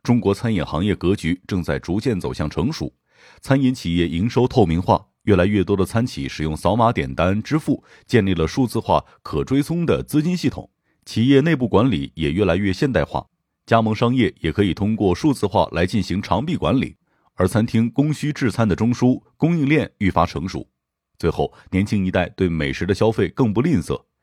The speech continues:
相比上一代人，这一批新消费者在延迟结婚生娃的几年里面，瞬间显得富了十倍。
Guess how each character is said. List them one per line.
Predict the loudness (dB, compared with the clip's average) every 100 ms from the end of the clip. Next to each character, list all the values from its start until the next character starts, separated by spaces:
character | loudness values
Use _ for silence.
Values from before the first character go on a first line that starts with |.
| _
相 | 0 0
比 | 0
上 | -2 -2
一 | 0
代 | 0
人， | 0 -4 -8 _ _ _ 2
这 | 2
一 | 2
批 | 0 -2
新 | 0 0
消 | 2 4
费 | 2
者 | 2 -6 -2
在 | 0
延 | 2 0 -2
迟 | -2
结 | 0 0
婚 | 2 0
生 | 0 0
娃 | 2 2
的 | 0
几 | -2
年 | -2 -2
里 |
面， | -4 -8 -12 -12
瞬 | -2 0
间 | 0 -2
显 | -2 -6 -4
得 | -6
富 | -2 -2
了 | -2
十 | -4 -4
倍。 | -4